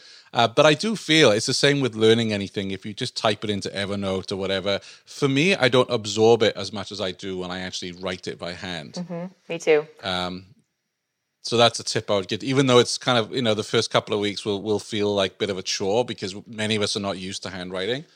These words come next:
Speaker 1: Um,
Speaker 2: Mm-hmm.
Speaker 1: I think that's good. And then also, like, good that you have the guided prompts. I was gonna ask you, I know I was looking on Amazon the other day and there is thousands and thousands of guided journals on there
Speaker 2: Yeah.
Speaker 1: for different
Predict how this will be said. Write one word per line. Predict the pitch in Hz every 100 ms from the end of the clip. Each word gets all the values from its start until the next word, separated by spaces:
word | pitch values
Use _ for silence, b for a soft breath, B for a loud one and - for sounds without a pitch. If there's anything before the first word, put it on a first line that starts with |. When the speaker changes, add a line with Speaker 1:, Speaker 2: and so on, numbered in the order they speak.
| _ _ _ -
Speaker 1:
Um, | 90 90 92
Speaker 2:
Mm-hmm. | -
Speaker 1:
I | 120
think | 104 -
that's | 95 92
good. | - 117 120
And | 131
then | 135
also, | 139 156 - 120 113
like, | 120 110
good | 131 127
that |
you | 123 117
have | 110
the | 104
guided | 101 104 104 101 -
prompts. | 120 104 -
I | 113
was | 101
gonna | 110
ask | 95 104 - 120
you, | 98
I |
know | 107 110 107
I | 104
was | 113 131
looking | 113 107
on |
Amazon | 98 107 107 101
the | 95
other | 92 95
day | 101 98
and | 101
there | 107
is | 104 b b b _
thousands | 123 131 131 120
and | 110
thousands | - 113 120 117 107
of | 104 95 -
guided | 107 107 104 87
journals | 104 98 104 95
on | 101 95
there | 95 92
Speaker 2:
Yeah. | 160
Speaker 1:
for | 104
different | - 117 131 120